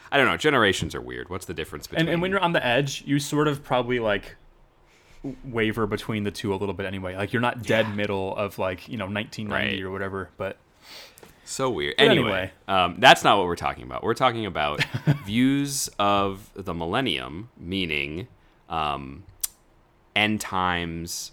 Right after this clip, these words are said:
Speaker 1: Not, we're not talking about all things end times, but, um, what does it mean in the book of Revelation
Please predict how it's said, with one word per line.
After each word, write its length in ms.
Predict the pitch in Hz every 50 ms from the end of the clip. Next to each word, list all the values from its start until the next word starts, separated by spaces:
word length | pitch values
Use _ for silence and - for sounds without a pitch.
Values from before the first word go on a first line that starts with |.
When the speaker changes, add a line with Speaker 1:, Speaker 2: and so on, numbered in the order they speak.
| _ -
Speaker 1:
Not, 320 | 117 120 127 131 - -
we're 60 | 131 135
not 120 | 139 117
talking 180 | 113 113 98 92
about 160 | 87 85 - -
all 220 | 80 82 80 78
things 340 | - - 85 80 76 67 -
end 220 | - 73 71 67
times, 420 | 67 - 62 62 58 58 - - -
but, 320 | - - 76 71 67 - - _ _ _ - _ _ _ -
um, 520 | - 78 73 71 67 65 65 64 64 71 - _ _ _ _ _ _ -
what 180 | 98 110 120
does 140 | - 143 127
it 120 | 120 104 78
mean 440 | 92 92 90 87 85 82 82 82
in 320 | 78 - 82 80 76 76 76
the 80 | 73
book 180 | 67 85 87 -
of 100 | 85 80
Revelation 920 | 87 85 78 78 76 73 71 71 69 - - 76 69 67 65 71 69 -